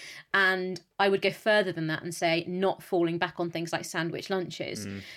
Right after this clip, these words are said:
Speaker 1: So planning your dinners and your lunches together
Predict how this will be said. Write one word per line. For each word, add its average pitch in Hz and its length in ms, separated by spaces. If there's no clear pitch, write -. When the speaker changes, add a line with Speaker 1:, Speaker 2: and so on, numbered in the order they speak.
Speaker 1:
So 185 300
planning 208 600
your 180 160
dinners 175 480
and 175 160
your 175 100
lunches 175 460
together 175 680